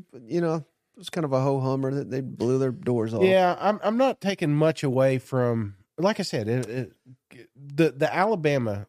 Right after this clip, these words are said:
Speaker 2: is the story here, in, in my opinion.
Speaker 1: Clinch the West.
Speaker 2: Absolutely. They're, they're playing out of their damn minds right now. And one of the things, uh, we're, we're not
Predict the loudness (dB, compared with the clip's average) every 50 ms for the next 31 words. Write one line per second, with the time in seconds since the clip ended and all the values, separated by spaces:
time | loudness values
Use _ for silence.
0 | _ _ -6 -6 -6 -6 -8 -10 -6 -4 -2 0 0 -2 -2 -2 -2 -2 -2 -2
1 | -2 -4 -6 -10 -8 -4 -4 -4 -2 -2 -2 -2 0 0 -2 -2 -2 -4 -4 -2
2 | -2 -2 -4 -4 -6 -6 -2 0 2 2 0 -2 -2 -2 -2 0 0 0 0 -2
3 | -4 -8 -14 -18 _ _ 0 0 0 0 0 -2 0 0 0 0 -2 -2 -2 -4
4 | -6 -6 -2 0 0 0 2 0 -2 -2 0 2 2 2 4 2 2 2 2 2
5 | 2 0 0 0 0 0 0 0 0 0 0 0 0 -2 -2 -2 -2 -2 -2 -2
6 | -4 -2 -2 0 -2 -2 -2 -2 -2 -2 -2 0 0 0 0 0 -2 -2 -4 -2
7 | 0 0 0 0 0 -2 -4 -8 -12 _ _ _ _ _ _ _ _ _ _ _
8 | -2 0 2 2 2 2 2 2 0 0 -2 -2 0 0 0 2 0 0 2 2
9 | 2 2 -2